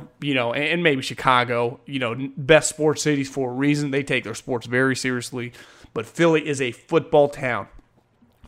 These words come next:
They'd never won a Super Bowl t-, till this year. The backup quarterback was the reason that they won the Super Bowl. How many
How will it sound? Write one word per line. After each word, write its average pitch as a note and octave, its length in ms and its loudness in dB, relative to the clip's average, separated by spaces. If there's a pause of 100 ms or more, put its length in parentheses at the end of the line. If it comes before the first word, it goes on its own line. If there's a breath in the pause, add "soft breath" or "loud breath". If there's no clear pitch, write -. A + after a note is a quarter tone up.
They'd C3+ 180 -2
never C3+ 240 0
won A#2+ 240 -2
a G#2+ 40 -6
Super A#2+ 200 -8
Bowl G2 320 -14 (220)
t-, - 160 -16
till C3+ 200 -2
this A#2+ 220 -6
year. G#2+ 220 -8 (480 soft breath)
The C#3+ 80 0
backup D3 600 2
quarterback A#2+ 720 -2 (280 soft breath)
was C3+ 240 -2
the B2 120 -8
reason B2 600 0 (240 soft breath)
that B2 160 -6
they B2+ 140 0
won B2+ 360 0
the A2+ 60 -2
Super A#2+ 240 -8
Bowl. G#2 220 -10
How E3 340 6
many E3+ 440 2